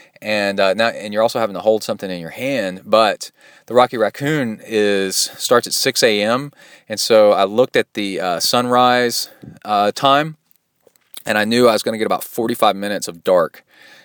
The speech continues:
And I figured I could survive, and I know I could survive about forty-five minutes of this without getting seasick or, or getting frustrated and getting tired of watching a flashlight bob up and down as I run, uh, around the trail. And then, let's see, that was, uh,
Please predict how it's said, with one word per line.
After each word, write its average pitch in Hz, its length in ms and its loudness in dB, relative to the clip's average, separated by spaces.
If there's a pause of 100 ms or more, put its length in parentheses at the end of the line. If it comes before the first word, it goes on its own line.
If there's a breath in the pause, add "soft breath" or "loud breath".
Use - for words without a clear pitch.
(160 soft breath)
And 95 220 -2
I 98 80 -2
figured 104 240 2
I 98 80 2
could 104 140 -8
survive, 87 580 0
and 90 80 -4
I 90 40 -2
know 92 220 2
I 80 100 -2
could - 140 -12
survive 80 480 -4
about 78 220 -10
forty-five 90 400 -2
minutes 82 200 -6
of 76 60 -12
this 76 260 -10
without 80 280 -6
getting 80 180 -12
seasick 87 640 -4
or, 80 240 -6 (400 loud breath)
or 90 160 -4
getting 92 200 -6
frustrated 85 760 -2
and 85 120 -18
getting 76 160 -12
tired 87 420 -2
of 78 100 -12
watching 85 300 -4
a 80 60 -10
flashlight 80 480 -6
bob 78 280 -2
up 85 120 -4
and 78 100 -12
down 82 260 -6
as 80 120 -12
I 76 60 -8
run, 82 280 -8 (560 loud breath)
uh, 85 160 -16
around 87 300 0
the 78 80 -18
trail. 87 340 -2 (920 loud breath)
And 110 200 -2
then, 170 460 4 (580 loud breath)
let's - 140 -12
see, 95 120 -8
that 120 180 0
was, 104 240 -8
uh, 87 400 -10